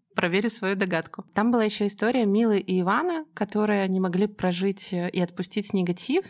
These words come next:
И вы рассказывали про переживания орехи и я высказывание. Во-первых, э,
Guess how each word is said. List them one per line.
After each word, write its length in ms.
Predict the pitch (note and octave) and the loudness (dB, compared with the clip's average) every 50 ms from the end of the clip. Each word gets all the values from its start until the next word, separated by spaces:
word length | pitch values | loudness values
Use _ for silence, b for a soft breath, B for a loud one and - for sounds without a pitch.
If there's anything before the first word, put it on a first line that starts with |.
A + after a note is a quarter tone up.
| - _ | -12 _
И 220 | - G3+ G3+ G3+ | -2 0 2 2
вы 160 | F#3+ F3 G#3+ G3+ | 2 2 0 0
рассказывали 580 | G3 - - - G3+ G3 F#3+ G3 F3+ F3+ F3+ | 0 -2 -2 -2 -2 0 0 0 0 0 0
про 300 | F3 F3 G3 F#3 F3+ F3+ | -2 0 0 0 0 0
переживания 640 | F3+ - F#3+ F#3+ F#3+ F3+ F#3+ F#3 G3 G3+ G3+ F#3 F3+ | 0 0 0 0 0 0 0 0 0 0 0 0 0
орехи 680 | - - F3 F3 A3 D4+ G4 - - - G3+ F3+ F#3 G#3 - | 0 0 -2 0 0 0 0 -2 -4 -6 -6 -6 -6 -8 -4
и 60 | - | 0
я 220 | F#3+ F#3 G#3+ A#3 A#3+ | 2 2 2 2 0
высказывание. 720 | A#3+ A3 - - G#3 F#3+ E3+ E3 D#3 E3 D3+ D#3+ E3 F3 - | 0 -4 -2 -2 -2 -2 0 -2 -4 -6 -6 -8 -10 -8 -4
Во-первых, 500 | F#3+ F3+ F3+ - C4+ F4+ F#4 C4+ - - - _ _ | -4 -4 -2 0 0 0 0 -2 -2 -6 -16 _ _
э, 180 | - E3+ E3 | -4 -2 -2